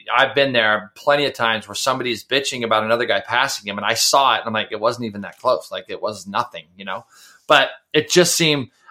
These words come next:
I think there's gonna be some pretty high tension in that pit next year. Bastianini has come out and said, like, "I was happy for Bagnaia winning, but I can hardly wait to beat him next year." And I'm like, "Phew."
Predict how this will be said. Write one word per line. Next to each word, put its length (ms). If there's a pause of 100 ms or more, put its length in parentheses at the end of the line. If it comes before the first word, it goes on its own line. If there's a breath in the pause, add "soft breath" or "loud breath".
I 160
think 200
there's 120
gonna 160
be 100
some 180
pretty 180
high 160
tension 380
in 80
that 180
pit 240
next 260
year. 320
Bastianini 640
has 120
come 180
out 220
and 100
said, 300
like, 220 (480)
"I 80
was 80
happy 280
for 160
Bagnaia 460
winning, 260
but 80
I 80
can 140
hardly 240
wait 200
to 60
beat 200
him 100
next 280
year." 140
And 80
I'm 100
like, 200
"Phew." 260